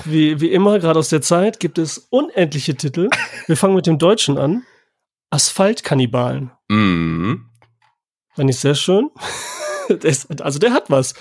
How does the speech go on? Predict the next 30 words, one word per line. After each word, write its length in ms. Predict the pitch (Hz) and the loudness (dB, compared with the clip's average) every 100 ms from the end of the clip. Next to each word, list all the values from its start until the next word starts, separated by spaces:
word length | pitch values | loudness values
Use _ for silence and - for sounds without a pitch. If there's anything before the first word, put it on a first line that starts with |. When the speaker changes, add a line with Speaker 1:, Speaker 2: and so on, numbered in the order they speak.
| - - | -20 -2
Speaker 1:
Weil 100 | 175 | 0
der 120 | 185 | 2
ist 100 | 240 | 0
mal 80 | 214 | 0
so 100 | 185 | 2
in 80 | 165 | 2
einem 300 | 208 247 180 | 2 2 2
Wort, 260 | 220 277 | 2 4
weißt 220 | 214 240 370 | 4 2 4
du, 40 | |
der 100 | 190 | 2
ist 60 | 269 | 2
so 80 | |
schön 300 | 202 - 262 240 | 0 2 2 2
irgendwie. 500 | 214 220 208 196 202 - - - - | 2 2 2 2 2 -8 -14 -16 -4
Der 100 | 165 | 0
hat 100 | 170 | 2
was, 180 | 147 143 | 0 0
aber 220 | 156 147 | 0 0
der 120 | 165 | 0
Originaltitel. 520 | 156 156 160 170 143 135 | 2 4 2 2 -2 -4
Ich 100 | 135 | -2
fang, 160 | 196 | 0
ich 240 | 170 160 160 | 0 -2 -4
hätte 160 | 294 | -2
mit 120 | 226 | 0
dem 100 | 202 | 0
Originaltitel 580 | 180 180 196 226 170 127 | -2 -2 0 -2 -4 -6
anfangen 340 | 131 123 135 123 | -6 -6 -6 -6
sollen. 340 | 131 127 123 | -4 -6 -8